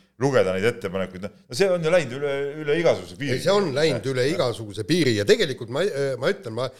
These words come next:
Speaker 2: see, see vormel üks on niivõrd igavaks juba
Speaker 1: Ja sõit ei paku
Speaker 2: muutunud, et
Speaker 1: üldse
Speaker 2: see
Speaker 1: mitte
Speaker 2: ei
Speaker 1: midagi,
Speaker 2: absoluutselt
Speaker 1: noh.
Speaker 2: mitte midagi.
Speaker 1: Ma räägin, ma tulin sealt pühapäeval, tulin sealt staadionilt ära, mõtlesin, et noh, et, et vaatan siis seda, äh, vormelit ka ja jõudsin toimetusse, no seal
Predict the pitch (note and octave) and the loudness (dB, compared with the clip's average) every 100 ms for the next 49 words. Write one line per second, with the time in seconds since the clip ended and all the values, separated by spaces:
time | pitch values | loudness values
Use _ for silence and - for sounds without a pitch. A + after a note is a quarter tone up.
0 | - - B2+ B2 B2+ E3 C3 A#2 C3+ G#3 | -20 -6 -2 -2 4 4 4 0 4 6
1 | E3 C#3 - - B2 F#3+ F3+ C3 C#3 D3+ | 4 0 -4 -8 -8 -4 0 0 0 -2
2 | F#2+ G2 - A2 G#2+ A2+ G3+ - - F#2+ | -2 -4 -6 -2 2 6 4 4 0 2
3 | C3 C3 F#3+ - F#2 - A2+ G2 C#2+ C2+ | 4 4 2 0 -4 -4 0 2 2 -2
4 | C#2+ C#2+ C3 B2+ - G#2+ E2+ D#2+ - G#2+ | -6 -8 -8 -8 -4 -4 -4 -8 -4 0
5 | A#2 A#2+ D#3+ C3+ G#2 F#2+ - D#3 A#2+ F#2 | 0 0 -2 -2 -4 -6 0 4 6 4
6 | F2+ G2 F2 - D3+ A#2 F2+ E2+ B2+ A#2+ | -4 -4 -6 2 6 6 2 2 6 6
7 | F2 - E2 G2 F2 - - - _ D#2+ | 2 -8 -4 -2 -2 -6 -20 -20 _ -12
8 | D#2 B2 A#2 E2+ E2 E2 - F2 F2 E2 | 2 2 2 -4 -12 -12 -10 -6 -4 -6
9 | - _ _ E2 F2 C#3 B2 E2+ D#2+ D#2+ | -12 _ _ -4 0 0 -2 -6 -8 2
10 | A#2+ F#2 E2+ A2 A2 - D3 B2+ - - | 6 6 2 -2 -6 0 2 2 -2 -8
11 | F#2 F#2+ G2+ G2 | -10 -8 -8 -10